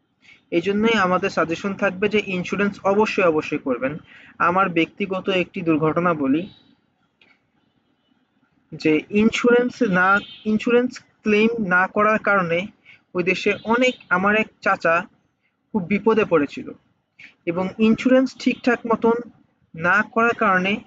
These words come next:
তাকে তখন আর সেভ করা পসিবল হয়নি। তো বিদেশে উচ্চশিক্ষা এবং ক্যারিয়ারের ক্ষেত্রে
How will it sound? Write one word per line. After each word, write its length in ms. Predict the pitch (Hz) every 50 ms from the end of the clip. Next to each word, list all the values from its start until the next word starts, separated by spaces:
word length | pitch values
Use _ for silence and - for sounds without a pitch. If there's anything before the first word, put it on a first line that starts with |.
| _ _ _ _ _ _ -
তাকে 240 | 185 185 180 - 196
তখন 320 | - 190 185 - 202 190
আর 120 | 196 185 180
সেভ 280 | 175 - - 214 202 - - -
করা 140 | 202 185
পসিবল 540 | 180 - - 185 175 - 208 165 156 151 131
হয়নি। 340 | 131 - 120 120 - 104 - - _ _ _ _ _ _ _ - - - _ _ _
তো 180 | - 160 156 143 - - - -
বিদেশে 460 | 160 180 202 190 220 220 - - 254 240
উচ্চশিক্ষা 680 | 226 226 226 - - 233 - - 240 - - - 240
এবং 260 | 220 208 196 208 202 202
ক্যারিয়ারের 520 | - 190 175 175 175 196 214 220 220 226 220
ক্ষেত্রে 420 | - - 175 - 170 175 190 208